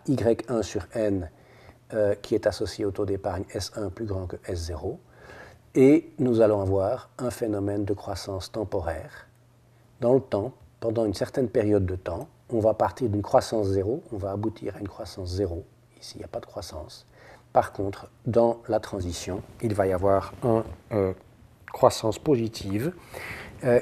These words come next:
qui est cette, euh, croissance temporaire rendue possible par l'augmentation du taux d'épargne. Rappelons que nous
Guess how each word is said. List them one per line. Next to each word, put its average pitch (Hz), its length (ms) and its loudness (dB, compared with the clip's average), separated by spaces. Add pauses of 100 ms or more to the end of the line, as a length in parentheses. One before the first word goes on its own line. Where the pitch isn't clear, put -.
(100)
qui 135 220 4
est - 320 6
cette, - 400 -2
euh, 107 100 2
croissance - 640 -2
temporaire 104 720 0
rendue 110 320 2
possible 101 500 -4
par 95 200 -6
l'augmentation 104 580 -4
du 95 100 -6
taux 92 140 -12
d'épargne. 110 520 -2 (1500)
Rappelons 95 460 -6 (180)
que 110 240 2
nous 107 120 -2